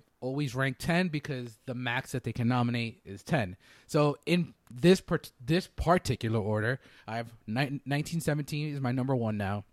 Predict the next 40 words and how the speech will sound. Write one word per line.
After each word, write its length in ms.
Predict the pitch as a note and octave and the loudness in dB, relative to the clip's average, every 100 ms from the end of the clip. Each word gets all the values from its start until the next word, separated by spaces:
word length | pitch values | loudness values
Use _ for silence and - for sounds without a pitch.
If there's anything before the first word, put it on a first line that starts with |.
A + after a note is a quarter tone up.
| _ _ _ _ _ _ _ _ | _ _ _ _ _ _ _ _
Once 300 | A2+ C3+ - - | -4 -2 -2 -4
Upon 200 | C#3+ C3 | -2 0
a 40 | |
Time 200 | B2+ B2 | 0 -2
in 60 | A#2+ | 0
Hollywood 360 | C#3 C#3 C3+ | 0 0 -2
is 60 | A#2+ | -4
my 120 | A2 | -6
number 180 | G2+ G2 | -8 -8
two. 340 | - G#3 A#3+ - - _ _ _ _ _ A#2+ | 2 4 4 2 -18 _ _ _ _ _ 0
Irishman 420 | C3 C#3 - C3+ | 4 4 2 0
is 100 | B2 | 2
my 120 | A#2+ | 2
number 220 | A2+ G#2 | 0 0
three. 500 | G2+ C#3+ C#3+ C#3 C#3+ _ _ - | 2 4 4 2 -2 _ _ -4
Parasite's 560 | - E3+ E3+ D3+ D3+ C#3+ | 4 8 6 6 0 0
my 100 | B2+ | -2
number 200 | A#2+ G#2 | -2 -4
four. 480 | - D#3 C#3+ C#3 C3+ - - C3+ | 0 4 6 6 4 -6 -18 -4
Joker's 480 | B2 D3+ D3+ D#3 C3+ | 4 4 6 4 2
my 100 | C3 | 0
number 240 | A#2+ G#2+ | 0 -4
five. 480 | - D#3 D3+ D3 C#3+ - - B2 | 2 4 6 4 0 -8 -18 -2
Jojo 420 | C#3 C#3+ C3+ B2+ | 2 4 2 2
Rabbit 420 | B2+ C3+ C3+ C#3+ | 2 2 2 0
is 140 | B2+ A2 | -2 -6
my 100 | A2 | -4
number 220 | G2+ F#2+ | -4 -4
six. 460 | - E3 D#3+ - - - - | -2 2 2 0 -20 -20 -6
Marriage 380 | A2+ A#2+ B2 - | 0 0 0 -2
Story 220 | A#2 A2+ | -2 -2
is 60 | A2 | -2
my 100 | G#2 | -6
number 180 | G2+ G2+ | -6 -8
seven. 380 | - F2 D#2+ - | -8 -8 -10 -8
I 100 | C#3+ | -6
think 260 | D3+ E3+ C3+ | -2 -2 2
those 200 | D3+ E3 | 2 2
seven 400 | - E3+ D#3+ C#3 | 4 4 4 0
are, 300 | A2+ G#2 | -2 -4